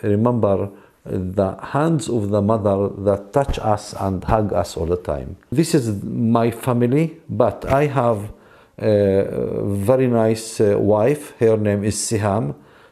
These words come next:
She is he-, uh, with me here. She is, um, a headmaster in the school. And I have five children, three girls and two boys. The two boys, uh, one of them architecture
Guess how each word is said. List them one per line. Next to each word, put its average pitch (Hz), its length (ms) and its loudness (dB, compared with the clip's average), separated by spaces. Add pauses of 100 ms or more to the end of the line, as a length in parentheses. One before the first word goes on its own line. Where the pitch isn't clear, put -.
She - 260 -2
is 98 260 2
he-, 92 220 -6
uh, 110 180 -4
with 110 220 2
me 101 200 2
here. 120 520 2
She 127 140 2
is, 104 300 2
um, 101 460 4
a 98 240 0
headmaster 110 760 0
in 101 100 -2
the 92 80 2
school. 156 460 0 (240)
And 117 180 0
I 139 60 2
have 139 360 -2
five 143 500 0
children, 98 520 0 (400)
three 160 220 2
girls 127 460 2 (640)
and 120 360 0
two 123 120 2
boys. 78 420 -2 (340)
The 117 100 2
two 170 160 2
boys, 147 520 2 (160)
uh, 104 240 2
one 131 220 4
of 117 180 2
them 107 400 2
architecture 127 720 0